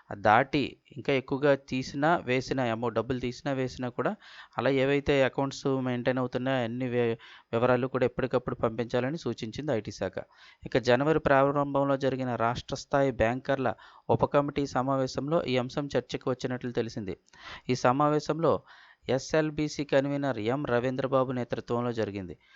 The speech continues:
ఆదాయ పన్ను శాఖ అదనపు డైరెక్టర్ విశ్వనాథ్ రెడ్డి, ఎన్నికల విభాగం నోడల్ అధికారి వినోద్ కన్నన్లు కూడా ఈ సమావేశానికి హాజరయ్యారు. ఈ సమావేశానికి నెల రోజుల ముందు ఆదాయ పన్ను శాఖ డైరెక్టర్, అదనపు డైరెక్టర్ లేఖ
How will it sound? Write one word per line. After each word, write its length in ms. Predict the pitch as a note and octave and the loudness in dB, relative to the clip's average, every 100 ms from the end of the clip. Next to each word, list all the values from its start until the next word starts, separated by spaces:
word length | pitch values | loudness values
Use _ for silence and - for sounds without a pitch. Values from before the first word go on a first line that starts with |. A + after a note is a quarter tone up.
| - _ | -20 _
ఆదాయ 340 | G2 A#2 C#3+ C#3+ | 0 2 2 2
పన్ను 280 | - C#3+ | -2 -4
శాఖ 280 | C#3 D3 C3+ B2+ F#2 - - - | -2 -2 -2 -2 -4 -8 -14 -4
అదనపు 360 | A2+ C#3+ C#3+ | 0 0 2
డైరెక్టర్ 440 | C#3 C3+ C3+ C#3 B2 | 2 2 0 -4 -4
విశ్వనాథ్ 440 | A2+ - C3+ C3 | -6 -4 -2 -2
రెడ్డి, 240 | B2+ B2+ D3+ | -2 -4 -6
ఎన్నికల 360 | C3 C3+ D#3 C#3+ | -6 -6 -4 -2
విభాగం 460 | C#3 C#3 C3+ C#3+ C3 | -2 0 0 0 -2
నోడల్ 340 | A#2 B2+ C3+ | 0 0 0
అధికారి 440 | C3 B2+ C#3 E3+ C#3 - - - _ | -2 0 0 0 -2 -6 -18 -20 _
వినోద్ 340 | C3 D3 D3 C#3 | -4 -2 -2 -2
కన్నన్లు 440 | C3 B2+ C#3 C3+ | -2 -2 -2 -4
కూడా 200 | C3 C3 | -2 -2
ఈ 80 | C3+ | 0
సమావేశానికి 680 | B2 A#2 B2 A#2+ B2+ A#2 | -2 -2 -2 -2 -4 -6
హాజరయ్యారు. 580 | A#2 G2 G2 G2+ F#2+ F2+ - _ _ _ - | -2 -2 0 -4 -4 -6 -10 _ _ _ -10
ఈ 40 | |
సమావేశానికి 720 | B2 C3+ D3 D3+ D3+ D#3+ D#3 | -2 0 2 0 0 -2 -2
నెల 220 | C3 B2 C3 | -4 0 0
రోజుల 320 | C3 C3 D3 | 0 0 -2
ముందు 240 | D3 D3 E3 | -2 -2 -2
ఆదాయ 320 | A#2 A#2 C#3 | 0 0 0
పన్ను 280 | C#3 C#3+ C3+ | -2 -4 -4
శాఖ 240 | C3 C3 C3 B2+ B2 | -4 -4 0 0 0
డైరెక్టర్, 520 | A#2+ A#2+ - B2+ G2+ - - - - | -2 -2 -4 -4 -4 -8 -20 -20 -10
అదనపు 280 | A2+ C3 | -6 -2
డైరెక్టర్ 400 | C3 C3 C3 C#3 B2+ | 0 -2 -2 -2 -2
లేఖ 220 | A2+ | -2